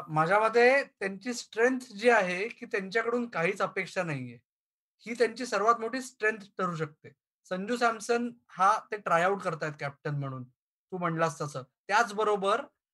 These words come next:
माग-, म्हणजे जो पहिल्या वर्षी आयपीएल जिंकलेला संघ, तो दोन हजार वीस साली तेराव्या एडिशनमध्ये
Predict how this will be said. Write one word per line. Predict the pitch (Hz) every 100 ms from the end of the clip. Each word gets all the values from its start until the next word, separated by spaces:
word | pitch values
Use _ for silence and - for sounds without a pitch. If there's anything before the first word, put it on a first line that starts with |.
| _
माग-, | 160 170 165 _
म्हणजे | 165 156
जो | 143 202
पहिल्या | 202 156 180
वर्षी | 208 190 -
आयपीएल | 202 170 202 202
जिंकलेला | 185 180 185 294
संघ, | 220 165 160 143 170 - _ _
तो | 196
दोन | 175 185
हजार | 190 208
वीस | 180 208 -
साली | 185 185
तेराव्या | 196 180 175 185 202
एडिशनमध्ये | 180 170 180 175 170 165 202